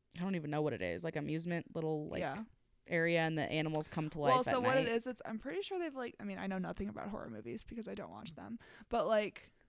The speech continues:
Speaker 2: they had an actor in there from, like, I think it was Scream.
Speaker 1: Mm.
Speaker 2: Like, they're, like,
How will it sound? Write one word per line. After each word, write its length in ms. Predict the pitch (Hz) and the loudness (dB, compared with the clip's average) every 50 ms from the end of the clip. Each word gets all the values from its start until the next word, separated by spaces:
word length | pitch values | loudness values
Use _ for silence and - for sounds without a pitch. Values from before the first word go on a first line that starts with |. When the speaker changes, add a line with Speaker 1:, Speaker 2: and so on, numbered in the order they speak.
| _ _ _ _ _ _ _ _ _ - - - | _ _ _ _ _ _ _ _ _ -16 -10 -6
Speaker 2:
they 100 | 226 226 | -6 -6
had 600 | - - 214 214 220 233 240 247 247 - - - - - _ _ _ _ - | -4 -4 -2 0 2 2 2 2 0 -2 -6 -10 -14 -20 _ _ _ _ -4
an 140 | 226 214 - | -4 -4 -2
actor 400 | - 190 202 208 - - 247 226 | -2 -4 -6 -6 -6 -6 -6 -4
in 180 | - - 214 214 | -4 -4 -4 -2
there 240 | 214 214 214 226 226 - - | -2 -2 -4 -4 -6 -8 -6
from, 320 | 202 202 208 208 208 208 | -4 -4 -2 -2 -4 -2
like, 340 | 214 208 196 214 - - - - - _ _ _ _ _ _ _ _ _ _ - | -2 -2 -4 -4 -6 -12 -18 -20 -20 _ _ _ _ _ _ _ _ _ _ -14
I 40 | 220 | -10
think 160 | 220 247 254 | -8 -8 -6
it 60 | 277 | -6
was 140 | 302 302 285 | -8 -6 -6
Scream. 460 | - - - 320 311 302 302 311 320 320 - - - - _ _ _ _ _ _ _ _ _ _ _ - | -6 -6 -6 -6 -6 -6 -6 -6 -8 -10 -14 -20 -20 -20 _ _ _ _ _ _ _ _ _ _ _ 2
Speaker 1:
Mm. 380 | 202 196 196 185 175 165 170 170 - | 2 4 4 4 2 0 -4 -6 -4
Speaker 2:
Like, 140 | - 262 262 | -4 -2 0
they're, 180 | 240 240 240 240 | 2 2 2 4
like, 180 | 240 233 220 | 2 0 0